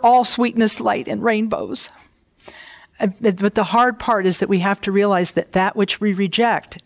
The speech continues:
is actually part of us. There's, they have Buddha nature just like us. It's just that they're, they're taking the, the richness of their Buddha nature and squandering it because they don't know they have it.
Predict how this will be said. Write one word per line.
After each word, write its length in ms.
is 200
actually 420
part 320
of 120
us. 400
There's, 400
they 140
have 220
Buddha 200
nature 320
just 240
like 200
us. 220
It's 180
just 180
that 160
they're, 220
they're 140
taking 500
the, 240
the 220
richness 500
of 120
their 120
Buddha 240
nature 380
and 120
squandering 540
it 100
because 280
they 80
don't 240
know 100
they 120
have 260
it. 80